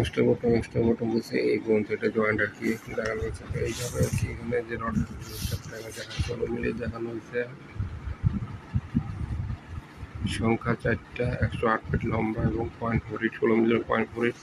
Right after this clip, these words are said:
বিশ মিলির পয়েন্ট সেভেন ফাইভ, দশ মিলির জন্য হচ্ছে পয়েন্ট ওয়ান নাইন, বারো মিলির জন্য পয়েন্ট টু সেভেন। এটা সংখ্যা চার, লেন্থ হচ্ছে এত এবং হচ্ছে পয়েন্ট ফোর হচ্ছে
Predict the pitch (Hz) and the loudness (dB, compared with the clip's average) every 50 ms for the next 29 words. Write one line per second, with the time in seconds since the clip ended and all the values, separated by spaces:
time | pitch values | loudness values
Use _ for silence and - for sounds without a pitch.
0 | - - - - - 117 113 113 110 113 - 117 113 113 - - 113 110 110 107 | -16 -14 -12 -6 -2 0 2 2 0 0 0 0 0 0 0 0 0 0 0 0
1 | - 120 120 117 110 117 110 - 120 117 113 113 117 117 113 113 113 113 - - | 0 -2 -2 -2 -2 -2 -2 -2 0 0 0 2 2 2 2 2 4 4 2 2
2 | - - - 117 117 113 110 - - - - 117 - 113 110 110 110 110 110 110 | 0 -2 0 2 2 2 2 0 -4 -8 -6 -2 2 2 2 2 2 0 2 2
3 | 110 117 113 113 110 113 113 113 113 117 117 - 117 117 113 110 113 107 - 117 | 2 2 2 2 2 0 0 2 2 2 4 4 4 2 2 2 0 0 2 2
4 | 110 110 107 - - - - - - - - - - - - - - - - - | 2 2 2 -2 -8 -12 -12 -12 -12 -12 -12 -10 -10 -10 -10 -12 -16 -16 -16 -16
5 | - - - - - - - - - 120 - - - - 110 110 113 110 - - | -16 -16 -16 -18 -18 -16 -12 -6 -4 -2 0 0 0 2 4 4 4 4 2 0
6 | 120 120 123 120 123 123 120 - - - - - - 113 113 113 117 117 - - | 0 2 2 0 0 -4 -8 -10 -10 -12 -10 -4 0 2 2 2 2 0 -2 -8
7 | - 117 110 107 110 113 110 110 113 - 107 - - 113 113 110 107 - - 120 | -10 -6 0 2 4 6 6 6 6 4 0 -4 0 0 0 0 0 -2 -2 -2
8 | 120 117 113 110 107 110 - - - - 123 123 131 - - - - - - - | -2 -2 -4 -6 -8 -10 -12 -14 -12 -12 -10 -10 -10 -12 -14 -18 -18 -18 -18 -18
9 | - - - - - - - - - - - - - - - - - - - 123 | -18 -18 -18 -16 -14 -12 -8 -8 -8 -8 -10 -16 -18 -12 -6 -4 -4 0 2 2
10 | 120 110 - - - 117 117 117 113 - - - - - - - - - - - | 2 2 2 0 0 0 2 4 2 2 0 -4 -10 -10 -10 -10 -6 0 2 2
11 | - - - - - - | 4 4 4 2 2 2